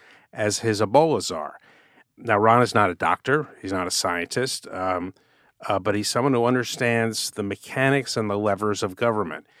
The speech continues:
And Obama correctly nailed down the biggest need in government, which was to making the interagency process work,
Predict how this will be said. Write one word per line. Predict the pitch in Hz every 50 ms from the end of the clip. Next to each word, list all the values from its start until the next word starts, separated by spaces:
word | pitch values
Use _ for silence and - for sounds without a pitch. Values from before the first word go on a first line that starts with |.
| _ _ _ _ -
And | - 110 107
Obama | 110 113 110 127 135 156 165 151 127
correctly | - - - 143 127 127 147 175 175 - - 170 143 104 87 82 85 - _ _ -
nailed | 98 104 104 107 113 117 113 117 107 -
down | 110 101 101 101 98 98 98 95 - _ _ _ _ _ -
the | - 104
biggest | 104 113 131 127 123 143 131 - -
need | 120 113 110 110 104
in | 107 104 98
government, | 104 107 104 98 90 80 76 73 - _
which | - - - -
was | 113 104 -
to | - 117
making | 107 107 123 143 143 - 165 143
the | 123 113 110
interagency | 123 127 131 131 110 110 110 110 107 - 110 - - 110 98 -
process | - - 101 98 - - 110 98 - -
work, | - 92 87 76 73 _